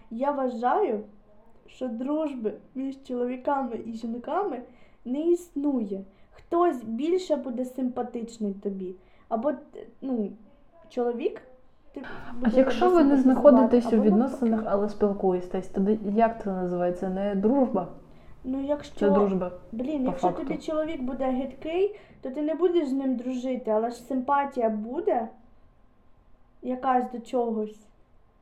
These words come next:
Speaker 2: Як для кого є, що для кого означає слово дружба? Напевно, від цього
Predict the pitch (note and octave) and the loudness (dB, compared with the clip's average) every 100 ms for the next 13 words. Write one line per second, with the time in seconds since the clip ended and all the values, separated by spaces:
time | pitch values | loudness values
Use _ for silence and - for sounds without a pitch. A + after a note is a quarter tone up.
0 | _ _ _ _ _ _ - - _ - | _ _ _ _ _ _ -20 -20 _ -20
1 | - - - - _ - _ _ _ _ | -20 -20 -20 -20 _ -20 _ _ _ _
2 | _ A#3+ A#3 - - - - - - G3+ | _ -4 -2 -4 -16 -20 -20 -16 -4 2
3 | G#3+ A#3+ - - F#3+ G3 G3 A3 A#3+ B3+ | 4 2 -2 -2 0 0 0 2 4 4
4 | A3+ G3 - G3+ F3 G#3 E3 F#3+ F#3 G3 | 4 2 -2 -6 -10 -6 -2 2 4 4
5 | G#3+ G3+ - - - - - A3 A#3 A3 | 4 2 -2 -10 -16 -18 -6 2 2 2
6 | G3+ G3+ G#3 F#3+ F3+ F3+ F3 F#3+ G3 F#3 | 0 -2 0 -2 -2 -4 -4 -2 -2 -2
7 | F3+ F3+ - F3+ F3+ E3 E3 D#3+ D#3+ D#3+ | -4 -6 -4 -2 0 -2 -2 -2 -4 -6
8 | - - F#3 E3+ F3 F3+ E3+ E3+ - E3 | -14 -12 -10 -4 -4 -2 -4 -8 -8 -8
9 | D#3 D#3+ | -6 -6